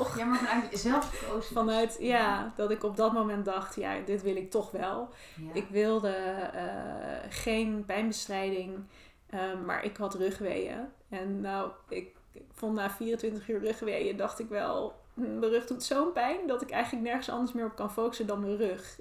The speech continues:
Speaker 1: En dat
Speaker 2: Ja.
Speaker 1: is heel vervelend, want je wil
Speaker 2: Ja.
Speaker 1: daar helemaal niet op focussen.
Speaker 2: Ja.
Speaker 1: Eh, en toen heb ik toch voor gekozen om toch, eh, hoe heet dat spul?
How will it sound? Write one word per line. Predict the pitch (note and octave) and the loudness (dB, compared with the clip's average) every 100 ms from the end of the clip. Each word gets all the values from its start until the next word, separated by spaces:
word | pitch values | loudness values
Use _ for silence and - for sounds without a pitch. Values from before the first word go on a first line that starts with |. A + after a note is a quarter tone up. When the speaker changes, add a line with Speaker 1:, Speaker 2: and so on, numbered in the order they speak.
| - | -10
Speaker 1:
En | G#3 | -4
dat | G3+ | -4
Speaker 2:
Ja. | G#3 | -4
Speaker 1:
is | G3+ | 0
heel | G#3+ G#3+ | 0 2
vervelend, | G#3 G#3+ A3+ F#3+ G3+ | 0 2 2 2 -2
want | F#3+ G3 | -4 -4
je | |
wil | G3 G3 G#3 | -2 -2 -2
Speaker 2:
Ja. | - - - | -6 -14 -8
Speaker 1:
daar | G#3 F#3+ | -4 -2
helemaal | F#3+ G3 G#3 | -2 -2 0
niet | F#3 | -2
op | F3+ | -4
focussen. | - G3 - - C#4+ | -6 -6 -8 -10 -10
Speaker 2:
Ja. | G3 G3 G3+ - - - - | -12 -14 -16 -18 -20 -20 -6
Speaker 1:
Eh, | G#3 G3+ G3+ - | -2 0 0 -2
en | G3+ | -4
toen | G#3+ G3+ | -2 0
heb | G3 | -2
ik | G3+ - | -6 -4
toch | G#3+ - | -4 -4
voor | G3 - | -6 -6
gekozen | - - G#3 F#3+ F#3 - | -6 -4 -4 -4 -4 -4
om | F#3+ G3 | -6 -4
toch, | G3+ G#3 - | -4 -4 -6
eh, | F#3+ F#3 F#3+ G3 G#3 G#3+ | -8 -6 -6 -8 -8 -6
hoe | G#3 G3+ | -6 -6
heet | A3 | -6
dat | A3+ | -10
spul? | - - G#3+ A3 A3+ | -12 -8 -4 -4 -6